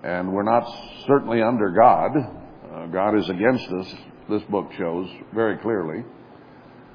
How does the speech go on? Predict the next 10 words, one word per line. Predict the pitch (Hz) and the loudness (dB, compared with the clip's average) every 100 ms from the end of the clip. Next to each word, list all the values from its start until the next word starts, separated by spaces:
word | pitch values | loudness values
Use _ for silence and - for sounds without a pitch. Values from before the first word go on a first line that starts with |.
| - - | -18 -2
So | 98 | 0
we're | 113 127 135 | 2 4 4
not | - - - - - - - - 98 | 4 -4 -14 -18 -20 -20 -20 -4 8
that. | 131 85 127 - - - - - - - - | 8 8 0 -4 -14 -18 -20 -20 -20 -20 -16
And | - 117 | -4 2
then | 143 | 2
it | 135 | 2
says, | - 131 127 | 4 4 4
"Indivisible." | 139 160 175 147 120 170 113 98 78 71 120 139 - - - - - - - - - | 2 0 2 2 4 4 4 0 -2 -8 -10 -14 -20 -20 -20 -20 -20 -20 -20 -20 -12
<laughs> | 123 | -12